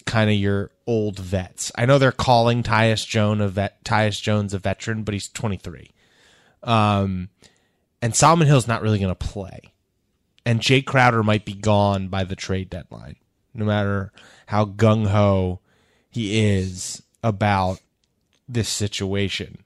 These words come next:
right now. But at the same time,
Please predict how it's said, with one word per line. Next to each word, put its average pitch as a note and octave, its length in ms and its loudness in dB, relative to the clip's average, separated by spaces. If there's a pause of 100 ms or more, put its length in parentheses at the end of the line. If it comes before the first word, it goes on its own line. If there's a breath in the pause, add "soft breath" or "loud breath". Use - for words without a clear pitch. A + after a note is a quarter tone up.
(140)
right G#2 260 -6
now. D#2 400 -10 (760 soft breath)
But A#2 420 8 (720)
at B2+ 160 2
the B2+ 120 0
same D#3+ 360 4
time, G#2+ 560 0